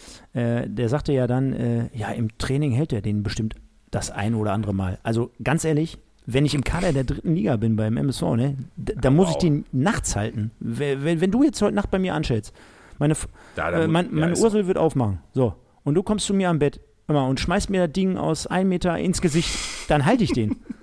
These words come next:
Speaker 2: <laughs>
Speaker 1: Ohne Wenn und Aber.
Speaker 2: Da muss ich mir, muss ich mir den Din-, der Diener loben, der in der ersten Halbzeit einen richtig geil
Speaker 1: Ja,
Speaker 2: gehalten
Speaker 1: ja,
Speaker 2: hat
Speaker 1: ja. Aus
Speaker 2: gegen
Speaker 1: ganz
Speaker 2: Feyenoord.
Speaker 1: kurzer
Speaker 2: Da hat er einen
Speaker 1: Distanz,
Speaker 2: richtig
Speaker 1: ganz kurzer Distanz.
Speaker 2: Ja,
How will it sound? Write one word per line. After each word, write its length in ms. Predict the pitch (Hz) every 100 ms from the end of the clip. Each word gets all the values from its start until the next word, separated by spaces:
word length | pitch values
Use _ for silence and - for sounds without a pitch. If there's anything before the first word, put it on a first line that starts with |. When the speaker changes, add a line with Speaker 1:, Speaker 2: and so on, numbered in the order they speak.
| 269
Speaker 2:
<laughs> 320 | - _ -
Speaker 1:
Ohne 300 | 233 285 214
Wenn 120 | 226
und 140 | 208 202
Aber. 300 | 220 135 98 - - - - - - - _ - -
Speaker 2:
Da 120 | 107
muss 160 | 160 185
ich 100 | 175
mir, 240 | 175 170
muss 220 | 151 165 175
ich 60 |
mir 100 | 170
den 160 | 139 127
Din-, 240 | 170 135
der 140 | 113 110
Diener 280 | 165 139
loben, 280 | 95 90 117
der 100 | 110
in 60 | 113
der 80 | 120
ersten 200 | 147 135
Halbzeit 300 | 120 120 -
einen 140 | 104
richtig 260 | 143 - 120
geil 160 | 117
Speaker 1:
Ja, 60 | 104
Speaker 2:
gehalten 240 | 95 110
Speaker 1:
ja, 80 | 113
Speaker 2:
hat 100 | 110
Speaker 1:
ja. 180 | 110 -
Aus 80 | -
Speaker 2:
gegen 100 | 90
Speaker 1:
ganz 160 | 165 180
Speaker 2:
Feyenoord. 80 | 165
Speaker 1:
kurzer 220 | 165 147
Speaker 2:
Da 60 | 107
hat 60 |
er 60 | 104
einen 60 | 104
Speaker 1:
Distanz, 60 | 107
Speaker 2:
richtig 140 | 131
Speaker 1:
ganz 120 | 127
kurzer 260 | 139 120 123
Distanz. 300 | 113 110 107
Speaker 2:
Ja, 420 | 95 92 131